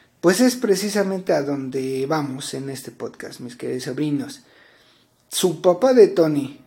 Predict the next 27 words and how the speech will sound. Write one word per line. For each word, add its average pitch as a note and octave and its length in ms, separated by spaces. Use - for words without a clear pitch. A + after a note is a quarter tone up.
era D#3+ 520
un D#3+ 200
mafioso, C#3+ 720
¿no? C3 300
Eso C#3+ 240
es D3 120
a C3 100
lo C3 160
que C3 120
se B2+ 180
dedicaba. D3 720
Y E3+ 120
posteriormente G3 840
Tony F#3+ 640
Soprano D#3+ 720
ahora D3 680
es C#3+ 400
también C3+ 580
un B2+ 460
mafioso. E3+ 640
Entonces E3 720
le C#3+ 140
pregunta C3+ 840
la, A#2 240
la B2+ 200
doctora, C3+ 420
"Oiga, G3+ 260